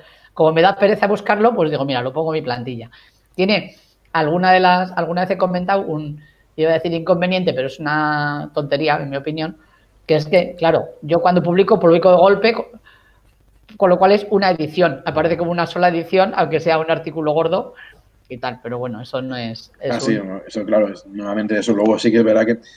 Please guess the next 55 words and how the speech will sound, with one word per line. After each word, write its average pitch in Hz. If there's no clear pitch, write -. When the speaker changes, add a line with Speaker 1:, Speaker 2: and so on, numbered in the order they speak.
Speaker 2:
y -
luego 139
sí 143
que 151
quería 147
comentaros 269
una 277
cosa -
también, 120
que 117
es 117
que, 131
eh, 107
si -
uno 143
va 143
a 139
traducir 135
un 131
artículo 123
que 117
ya 113
existe -
en 120
el 120
destino, 151
no 226
os 117
va -
a -
dejar, -
¿vale? 117
Eso 104
no 107
os -
preocupéis, 120
porque 104
decís, 110
"Ay, 180
es 127
que 147
no 123
sé 151
si -
existe 117
o -
no". 135
O 123
sea, -
si 104
tú 113
quieres 123
traducir 123
un 120
artículo, 117